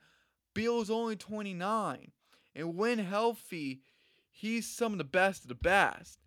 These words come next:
I know he hasn't been healthy for forever, but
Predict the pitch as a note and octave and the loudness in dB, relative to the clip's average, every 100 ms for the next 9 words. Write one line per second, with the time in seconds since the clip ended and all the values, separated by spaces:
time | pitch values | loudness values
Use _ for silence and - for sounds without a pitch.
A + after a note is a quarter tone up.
0 | _ _ - E3+ G3+ G#3+ A#3+ A3 G3+ F3+ | _ _ -4 -2 0 0 2 2 0 -2
1 | E3 D#3+ G3 G#3 - D3+ C3 A#2+ - _ | -2 0 0 0 -4 -6 -6 -8 -14 _
2 | _ _ _ _ _ _ _ _ _ - | _ _ _ _ _ _ _ _ _ -4
3 | E3+ - C#3+ D3+ G3+ E3+ C#3 - D3 B2+ | -4 -2 0 4 4 2 -4 0 2 2
4 | B2 | -2